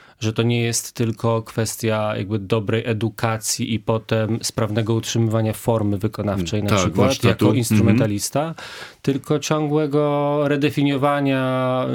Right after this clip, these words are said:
Speaker 1: e, nie, nie w teorii, chociaż to też jest ciekawe, że, żeby, żeby ten temat badać i go w jakiś tam sposób opisywać,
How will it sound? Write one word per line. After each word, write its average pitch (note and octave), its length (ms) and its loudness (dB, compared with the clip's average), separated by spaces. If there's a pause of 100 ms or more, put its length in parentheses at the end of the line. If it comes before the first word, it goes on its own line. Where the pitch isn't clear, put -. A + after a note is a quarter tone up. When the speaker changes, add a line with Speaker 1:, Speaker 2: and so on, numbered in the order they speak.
Speaker 1:
e, A#2+ 40 2
nie, C3+ 320 2
nie C#3 220 4
w - 60 -12
teorii, B2 580 0
chociaż B2 300 -2
to D3+ 120 0
też C#3+ 200 -2
jest - 140 -4
ciekawe, A#2+ 380 0
że, A#2 200 0
żeby, A2 420 -2
żeby A2 160 -2
ten A2 140 -4
temat A2+ 260 0
badać A2+ 380 0
i A#2+ 60 0
go A2 100 0
w - 20 -4
jakiś A2 180 -8
tam A2+ 140 0
sposób A#2+ 400 -4
opisywać, A2 840 -4